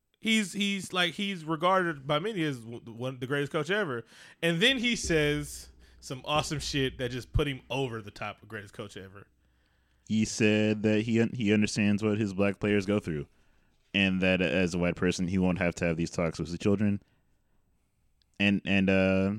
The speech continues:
Speaker 2: he, he's, he's invited to the cookout now. He can man the grill.
Speaker 1: Mm-hmm.
Speaker 2: He can, he can leave with a to-go plate.
Speaker 1: Mm-hmm. And, you know, Dirk's already, <laughs> Dirk is, Dirk can't talk about Black Lives Matter, even though he suffers. Dirk,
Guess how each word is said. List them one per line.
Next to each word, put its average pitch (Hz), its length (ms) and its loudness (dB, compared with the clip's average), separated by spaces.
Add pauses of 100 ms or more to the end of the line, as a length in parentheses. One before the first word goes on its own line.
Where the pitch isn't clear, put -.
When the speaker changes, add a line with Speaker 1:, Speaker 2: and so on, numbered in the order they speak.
(120)
Speaker 2:
he, 117 220 4
he's, 113 320 2
he's 110 140 2
invited 104 260 4
to 113 60 2
the 98 80 2
cookout 101 320 4
now. 107 180 6
He 104 100 2
can 90 140 0
man 92 160 4
the 85 60 0
grill. 95 400 4 (260)
Speaker 1:
Mm-hmm. 127 220 -10
Speaker 2:
He 123 120 6
can, 110 160 4
he 110 160 4
can 107 120 4
leave 107 160 6
with 98 140 2
a 98 60 2
to-go 90 240 2
plate. 76 280 -2 (220)
Speaker 1:
Mm-hmm. 113 260 -12 (680)
And, 147 220 -4 (100)
you 196 140 0
know, 170 180 4 (260)
Dirk's 285 300 8
already, 190 440 6 (320)
<laughs> - 320 -14
Dirk 233 240 10
is, 202 180 0 (240)
Dirk 196 280 4
can't 185 300 0 (300)
talk 175 180 0
about 170 240 -2
Black 170 200 -2
Lives 165 280 -2
Matter, 165 380 0
even 147 200 -8
though 139 100 -6
he 147 120 -6
suffers. 143 520 -6 (360)
Dirk, 240 280 8